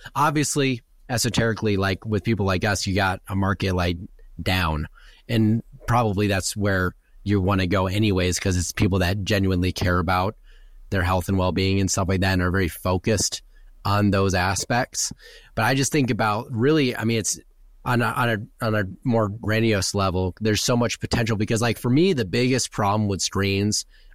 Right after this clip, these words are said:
aren't necessarily, obviously, like, what it's doing to me. Like, I've, I've felt it, like I explained earlier on the podcast,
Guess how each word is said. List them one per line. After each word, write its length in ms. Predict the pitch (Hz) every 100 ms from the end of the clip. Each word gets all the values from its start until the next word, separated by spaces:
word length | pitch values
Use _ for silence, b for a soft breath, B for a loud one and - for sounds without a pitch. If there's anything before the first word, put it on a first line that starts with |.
| -
aren't 280 | 120 131 123
necessarily, 960 | 107 104 - 113 107 107 104 104 104 -
obviously, 480 | - 135 123 - 113
like, 160 | 104 101
what 160 | 98
it's 140 | 98 -
doing 220 | 101 98
to 60 |
me. 200 | 92 87
Like, 160 | 85 92
I've, 180 | 87 85 -
I've 180 | 117
felt 380 | - 98 90 -
it, 180 | 101 104 - - -
like 160 | 98
I 80 | 98
explained 340 | 95 - 98 95
earlier 240 | 98 95
on 140 | 92
the 60 | 90
podcast, 520 | - 101 95 87 82